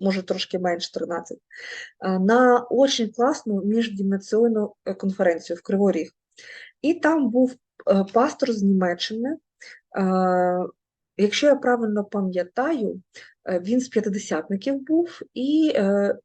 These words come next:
він, його, е, часть лекції була про дар інних язиков. То, як він проповідував про це, я була здивована,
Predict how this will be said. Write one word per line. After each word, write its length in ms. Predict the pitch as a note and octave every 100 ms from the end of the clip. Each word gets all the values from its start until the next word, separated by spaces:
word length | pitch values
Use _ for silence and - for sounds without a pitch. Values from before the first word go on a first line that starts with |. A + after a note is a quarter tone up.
| _ _ -
він, 280 | F#3+ C4 G#3+
його, 460 | A3 G#3+ A3 -
е, 120 | F#3 F#3+
часть 380 | - F#3+ G3
лекції 400 | G3+ D#4+ - G3
була 260 | F3+ F#3+ A3+
про 440 | A3+ F#3+ G3+ G3 G3+ - - - -
дар 240 | G3+ G#3+
інних 300 | G3 F#3 G3
язиков. 440 | F#3+ F#3+ - D3+ - _ _ _ _ _ _ _ _ _ _ _ _ _ _ _ _ _ _
То, 200 | - D4+
як 240 | C#4 A3 G#3+
він 180 | B3+
проповідував 680 | B3 G#3 G3+ G3 A3+ F#3+ F#3 -
про 140 | F#3+
це, 440 | - - C4 F#4+ - _ _ _ _ _
я 240 | F#3+ A3 B3
була 300 | G3+ G#3 G#3
здивована, 600 | F#3 G3 G#3 F#3+ D#3